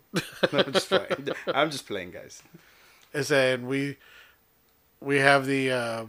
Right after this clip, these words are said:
Speaker 2: lightsaber right up there.
Speaker 1: Joseph said
Speaker 2: surrounded by Star Wars stuff here, so I have
Speaker 1: I
Speaker 2: to go Star Wars.
Speaker 1: Joseph said Star Wars.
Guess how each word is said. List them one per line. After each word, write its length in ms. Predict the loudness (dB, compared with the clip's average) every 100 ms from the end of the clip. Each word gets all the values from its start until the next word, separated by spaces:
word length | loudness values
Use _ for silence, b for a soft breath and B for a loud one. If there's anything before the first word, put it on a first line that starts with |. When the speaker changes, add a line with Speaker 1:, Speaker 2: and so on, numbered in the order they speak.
| -6
Speaker 2:
lightsaber 560 | -4 -2 0 0 0
right 200 | 2 2
up 160 | 2 0
there. 280 | 2 4 6
Speaker 1:
Joseph 340 | 6 4 -2
said 500 | 0 4 6 8 8
Speaker 2:
surrounded 440 | 8 10 8 8 6
by 240 | 6 6
Star 420 | 4 2 4 6
Wars 280 | 4 0 -2
stuff 280 | -2 -2 -2
here, 280 | -2 -2 -2
so 140 | -4
I 100 | -2
have 180 | 4 4
Speaker 1:
I 20 |
Speaker 2:
to 100 | 4
go 160 | -4 -4
Star 300 | -4 -4 -4
Wars. 300 | -6 -10 -8
Speaker 1:
Joseph 380 | -2 -2 0 -4
said 220 | -2 -2
Star 280 | -2 0 2
Wars. 440 | 2 -2 -4 -8